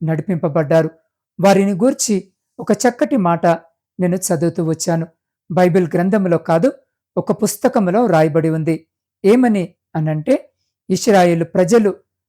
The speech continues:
ఆ మేఘాన్ని వెంబడిస్తూ నడుస్తున్నప్పుడంట, వారితో పాటు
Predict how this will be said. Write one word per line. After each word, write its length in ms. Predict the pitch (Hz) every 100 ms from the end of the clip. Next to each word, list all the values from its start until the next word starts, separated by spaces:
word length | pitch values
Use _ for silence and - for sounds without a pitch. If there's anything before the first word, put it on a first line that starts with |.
| _ 175
ఆ 80 | 190
మేఘాన్ని 500 | 190 226 226 202 170
వెంబడిస్తూ 760 | 151 147 165 165 - 175 165 _ _ _
నడుస్తున్నప్పుడంట, 880 | 156 156 - 180 160 151 160 156 156 262 - _ _ _ _ _ 175
వారితో 380 | 196 196 202 214
పాటు 560 | 208 208 247 277 -